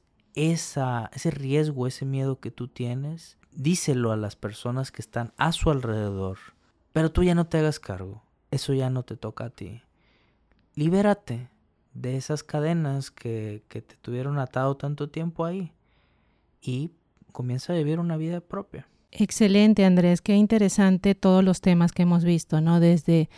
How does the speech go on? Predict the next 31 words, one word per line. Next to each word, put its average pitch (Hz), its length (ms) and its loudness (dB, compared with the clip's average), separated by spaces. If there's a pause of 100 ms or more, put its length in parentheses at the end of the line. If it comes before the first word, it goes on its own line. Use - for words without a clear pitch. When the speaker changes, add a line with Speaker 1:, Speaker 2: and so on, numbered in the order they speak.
Speaker 2:
resignificar, 185 1080 4 (260)
eh, 170 240 2 (220)
círculo 180 500 6
vicioso, 170 720 4
liberarte, 165 920 4 (340)
validarte 165 960 6 (220)
y 190 100 6
volver 175 380 8
a 190 60 6
ser 180 260 2
esa - 200 2
persona 165 580 2
que 170 140 0
disfrutabas. 139 720 -2 (320)
Para 214 200 8
ir 240 120 8
cerrando 247 440 6
un 226 60 6
poquito 202 420 2
el 196 100 2
tema, 190 540 4
este, 170 580 2 (260)
pues 214 160 10
tenemos 233 360 8
que 277 80 6
entender 202 480 8
que 196 120 4
una 196 180 6
relación 196 480 4
de 175 100 2
pareja 170 500 2